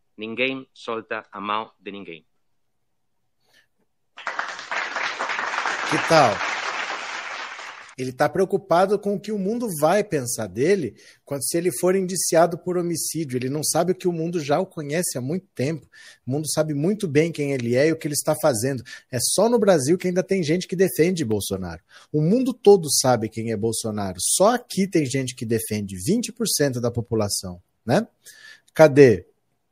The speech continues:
Speaker 2: Boa noite, Eliana. Um bom final de semana. Quem está proporcionando essa vida de lazer ao Queiroz?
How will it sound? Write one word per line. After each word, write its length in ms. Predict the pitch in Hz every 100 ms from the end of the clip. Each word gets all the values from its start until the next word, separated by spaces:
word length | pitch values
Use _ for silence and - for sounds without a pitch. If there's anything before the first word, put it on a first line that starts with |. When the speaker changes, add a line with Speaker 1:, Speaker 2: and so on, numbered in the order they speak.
| _
Speaker 2:
Boa 560 | 131 127 147 220 226 208
noite, 380 | 196 208 208 190
Eliana. 580 | 185 175 208 185 147
Um 200 | 131 143 - - - _ _
bom 260 | 127 127 190
final 300 | 196 196 208
de 80 | 185 -
semana. 640 | 190 170 208 180 120 98 _ _ _ _
Quem 320 | 165 202 240
está 340 | 214 - 185
proporcionando 720 | 190 180 175 160 160 151 165
essa 200 | 160 151
vida 240 | 131 147 151
de 140 | 143
lazer 460 | 143 135 123 139 143
ao 100 | 135
Queiroz? 640 | - 131 135 127 - -